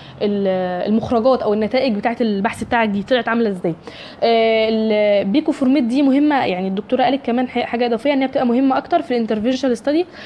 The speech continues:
آه، اللي هي ال-، آه، ال-، الدراسات الد-، اللي بتتدخل فيها مع الناس، اللي هي ع-،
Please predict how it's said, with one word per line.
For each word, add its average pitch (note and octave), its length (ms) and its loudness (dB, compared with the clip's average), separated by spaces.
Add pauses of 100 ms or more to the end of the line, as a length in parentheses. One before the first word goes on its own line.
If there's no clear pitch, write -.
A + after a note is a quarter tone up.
(160)
آه، G#3 260 2
اللي G#3+ 120 0
هي B3 180 2
ال-، A3+ 220 0
آه، F#3 680 -2
ال-، F#3+ 400 -2 (360)
الدراسات A3 380 0
الد-، G#3+ 220 -2
اللي G#3 140 0
بتتدخل G#3+ 500 -2
فيها C4 220 -2
مع A#3 180 0
الناس، A#3+ 320 -4
اللي A3 160 -4
هي C#4+ 40 -4
ع-، - 300 -8